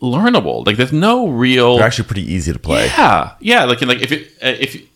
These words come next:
Speaker 1: if you were just one faction, you'd be, the teach would be done in a half hour, and you would be able to play deep with it.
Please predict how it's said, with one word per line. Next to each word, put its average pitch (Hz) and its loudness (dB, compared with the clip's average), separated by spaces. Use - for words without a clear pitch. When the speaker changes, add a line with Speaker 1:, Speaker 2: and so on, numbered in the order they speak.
Speaker 1:
if 135 -4
you 170 6
were 160 4
just 156 -4
one 117 0
faction, 78 -6
you'd 101 -2
be, 98 -4
the 110 -2
teach - 0
would 139 -2
be 127 0
done 101 2
in 95 0
a - -2
half 90 -4
hour, 85 0
and 92 -8
you 101 0
would 92 2
be 92 2
able 87 0
to 85 -8
play 82 -6
deep 92 -4
with 71 -8
it. - -12